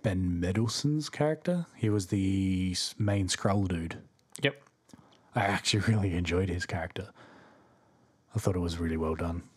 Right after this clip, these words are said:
Speaker 1: I just needed to mention that.
Speaker 2: And it also plays on, I guess, the hu-, the human idea that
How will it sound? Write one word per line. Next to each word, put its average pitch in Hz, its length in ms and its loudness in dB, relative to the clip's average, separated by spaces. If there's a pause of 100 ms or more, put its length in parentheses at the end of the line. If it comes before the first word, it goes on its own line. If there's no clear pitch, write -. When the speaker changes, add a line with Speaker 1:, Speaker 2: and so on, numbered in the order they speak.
(120)
Speaker 1:
I - 40 -8
just 87 200 -4
needed 85 280 -2
to 82 80 -4
mention 85 320 -2
that. 85 180 -4 (340)
Speaker 2:
And 160 120 4
it 160 80 2
also 175 220 2
plays 123 360 0
on, 120 160 2
I 120 80 4
guess, 113 340 -2 (260)
the - 100 -2
hu-, - 180 -8 (140)
the 123 100 0
human 127 520 0
idea 110 680 0 (100)
that - 420 -2